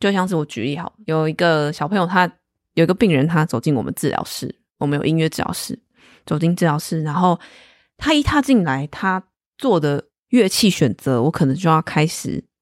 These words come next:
去思考为什么他会选这个乐器，或者是他一踏进来，我看这整个人，我就会觉得，诶，他今天头上戴着乌云，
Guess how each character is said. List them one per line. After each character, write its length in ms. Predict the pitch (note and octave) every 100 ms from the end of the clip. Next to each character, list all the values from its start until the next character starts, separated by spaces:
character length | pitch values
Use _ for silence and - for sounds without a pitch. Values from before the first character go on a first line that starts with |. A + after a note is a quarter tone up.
| _ _ _ _ _ _ _ _ _ -
去 260 | G3 E3
思 300 | D3+ - -
考 180 | F#3+ -
为 120 | D3
什 100 | F3+
么 60 | -
他 180 | E3+ C3+
会 240 | D#3+ B2
选 200 | - -
这 80 | -
个 100 | -
乐 160 | - -
器， 460 | - - - G#3+ -
或 160 | -
者 60 | A#3+
是 120 | A#3
他 200 | A#3+ A3+
一 100 | G3+
踏 200 | G3 -
进 140 | - F3+
来， 100 | C3
我 120 | B2
看 240 | - G3 E3
这 100 | G#3+
整 120 | -
个 80 | -
人， 280 | - - G#3 - _ _ _ _ - _ _
我 80 | -
就 80 | F3
会 60 | G#3
觉 80 |
得， 60 | F3
诶， 120 | F#3+ - -
他 120 | F3
今 160 | F3
天 160 | F3 E3 E3 -
头 160 | - C#3
上 180 | D3+
戴 140 | C#3+ D3
着 120 | C#3
乌 220 | D#3 E3+
云， 260 | E3+ D3+